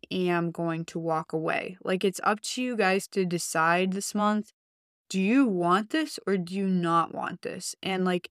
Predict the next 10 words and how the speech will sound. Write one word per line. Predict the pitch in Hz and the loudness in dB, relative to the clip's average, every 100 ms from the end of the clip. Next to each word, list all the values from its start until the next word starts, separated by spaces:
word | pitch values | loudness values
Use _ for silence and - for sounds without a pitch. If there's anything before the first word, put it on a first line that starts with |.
| - | -10
whatever | 180 185 - 220 302 | -4 -2 0 0 0
choice | 220 - 180 196 - | -2 -4 -2 -2 -2
you | |
make | 175 170 180 | -2 0 -2
is | 170 160 | -4 -8
fine, | - 147 156 180 208 233 - _ _ _ - | -6 -2 2 2 2 -2 -6 _ _ _ -2
but | 190 180 | 0 0
go | 175 185 208 240 | 2 4 6 4
in, | 202 190 202 | 4 2 2
like, | 180 160 | 0 -2